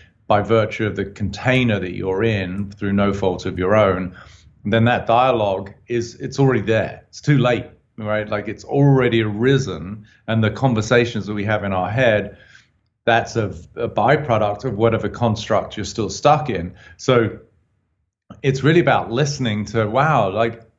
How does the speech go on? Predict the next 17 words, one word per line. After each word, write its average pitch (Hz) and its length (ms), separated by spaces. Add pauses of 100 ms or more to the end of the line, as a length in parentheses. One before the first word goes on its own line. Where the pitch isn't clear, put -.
(180)
I - 140
really 151 400
am 120 140
quite 113 320
awful 127 400
to - 120
myself." 82 720
<laughs> 151 60 (480)
The, 123 80
the 123 320
conversation 139 760
that's 107 200
going 117 280
on 113 120
in 107 60
my 95 140
head 123 500